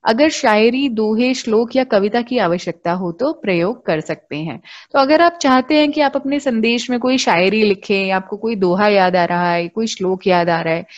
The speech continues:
या कोई एक स्लोगन याद आ रहा है, या कविता याद आ रही है, तो आप वो भी लिख सकते हैं। जैसे again इस सैंपल में यहाँ लिखा है,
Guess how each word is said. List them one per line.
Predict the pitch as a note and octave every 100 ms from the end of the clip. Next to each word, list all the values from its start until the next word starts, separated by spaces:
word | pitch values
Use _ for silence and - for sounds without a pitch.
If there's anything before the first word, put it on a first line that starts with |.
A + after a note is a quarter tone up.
| - -
या |
कोई | B3 D#4 D#4 D4+
एक | C#4+
स्लोगन | - B3 B3 C4 B3
याद | A3 G3+
आ | F#3+
रहा | F3+ F#3
है, | F3+ F#3
या | F#3+
कविता | G3 G3 G3+ A#3
याद | G#3+ F3
आ | F3
रही | E3 G3+
है, |
तो | C4 C#4
आप | C4+
वो | A3+ A3
भी | A#3+
लिख | B3+ -
सकते | F3+ - E3
हैं। |
जैसे | F3 G3+ A#3
again | G#3+ A#3
इस | C4
सैंपल | - A#3 F#3+ F#3+ G#3
में | G#3
यहाँ | G3 G3 F#3+
लिखा | F#3 -
है, | F3+ G3 C#4+